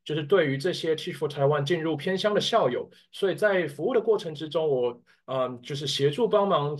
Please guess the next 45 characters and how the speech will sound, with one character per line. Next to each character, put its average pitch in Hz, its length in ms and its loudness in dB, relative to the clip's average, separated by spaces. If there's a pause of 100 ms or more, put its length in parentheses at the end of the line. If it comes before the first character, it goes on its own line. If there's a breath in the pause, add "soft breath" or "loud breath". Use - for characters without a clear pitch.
(180)
嗯， 123 480 -2
查 151 240 -2
找 139 160 4
了 127 80 4
许 127 160 -10
多 151 120 0
资 170 220 0
料， 180 240 6
然 123 160 -2
后 139 140 0
做 151 160 -2
了 135 80 4
不 180 100 -4
少 156 160 -6
的 120 60 -10
功 143 200 -4
课， 165 240 0
看 180 220 -2
看 175 260 0
国 139 180 6
外 208 200 6
在 175 220 2
这 175 120 -4
些， 160 320 0 (280 loud breath)
嗯， 131 440 0
社 214 200 2
会 208 120 2
创 190 220 -4
新 156 300 -10
或 156 180 2
是 143 180 -4
教 196 220 2
育 185 60 4
创 175 200 -2
新 151 160 -6
上 151 220 -2
面 147 240 -2 (160 loud breath)
有 135 160 2
哪 127 220 0
一 147 40 0
些 175 200 -2
突 139 200 -2
破 170 200 2
跟 170 160 -2
可 160 180 -6